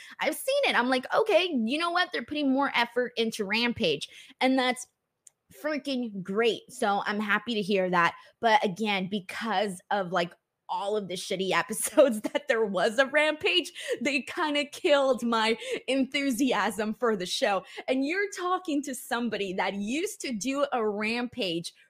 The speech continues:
review show. Remember the days, guys,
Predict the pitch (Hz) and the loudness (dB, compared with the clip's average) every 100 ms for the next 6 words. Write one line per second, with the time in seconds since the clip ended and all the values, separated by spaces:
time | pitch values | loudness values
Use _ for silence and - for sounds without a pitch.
0 | - 214 277 262 175 202 247 262 254 - | -14 -4 2 2 2 0 2 2 0 0
1 | 160 110 - _ _ 233 302 302 339 339 | -2 -2 -8 _ _ -4 -2 0 -2 -2
2 | 339 277 233 240 233 233 180 196 175 180 | -2 0 0 2 2 2 0 -2 0 0
3 | 180 - | -4 -8